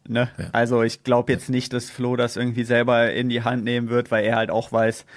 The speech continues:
Speaker 1: meine Chancen sind größer, je länger es halt langsam bleibt.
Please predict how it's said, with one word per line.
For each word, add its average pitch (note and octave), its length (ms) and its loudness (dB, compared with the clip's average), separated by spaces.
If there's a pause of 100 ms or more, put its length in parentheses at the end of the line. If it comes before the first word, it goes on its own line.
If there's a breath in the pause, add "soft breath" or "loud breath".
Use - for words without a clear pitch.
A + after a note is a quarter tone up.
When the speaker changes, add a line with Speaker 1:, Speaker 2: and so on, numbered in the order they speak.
(200 loud breath)
Speaker 1:
meine A2+ 180 -2
Chancen A#2+ 400 -4
sind G#2+ 180 -8
größer, A#2+ 360 0
je G#2+ 140 0
länger A2 300 -2
es - 180 -6
halt G#2 340 -2 (100)
langsam A#2+ 480 0
bleibt. A#2+ 400 2